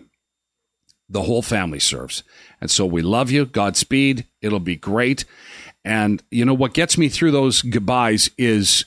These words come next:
uh, knowing that the hellos, the harder the goodbye, the harder the goodbye,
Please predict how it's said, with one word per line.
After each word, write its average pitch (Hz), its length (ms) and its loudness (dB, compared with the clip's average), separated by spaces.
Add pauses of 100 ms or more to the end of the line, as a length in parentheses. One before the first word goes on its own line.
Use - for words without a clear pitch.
uh, 104 220 0
knowing 131 420 2
that 117 180 0
the 110 100 0
hellos, 120 600 2 (320)
the 123 80 -2
harder 254 440 2
the 233 200 2
goodbye, 170 760 0 (1000)
the 110 120 0
harder 208 600 2
the 180 220 -2
goodbye, 139 720 -2